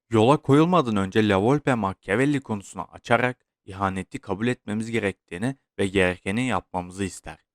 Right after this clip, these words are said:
Yapmazsak kendisinin yapacağını da açık şekilde söyleyerek oradan ayrılır. Micheletto'yu takibe başladığımızda adamlarına oyun için kıyafet dağıttığını görürüz.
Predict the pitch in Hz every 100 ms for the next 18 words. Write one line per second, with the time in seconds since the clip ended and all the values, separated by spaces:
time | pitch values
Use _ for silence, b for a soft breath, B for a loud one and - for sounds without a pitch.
0 | - 90 - 143 - 160 - 113 98 95
1 | 123 127 113 - 90 95 110 110 67 -
2 | 139 - 113 95 90 - 87 92 113 123
3 | - 98 98 95 107 87 85 85 85 82
4 | - 104 - 117 175 - 147 127 - 104
5 | 95 131 135 127 - 101 98 95 95 95
6 | 127 78 95 95 98 98 101 120 156 -
7 | _ _ 113 135 151 - 143 131 107 104
8 | - 135 - 104 98 _ 107 120 110 98
9 | 98 85 -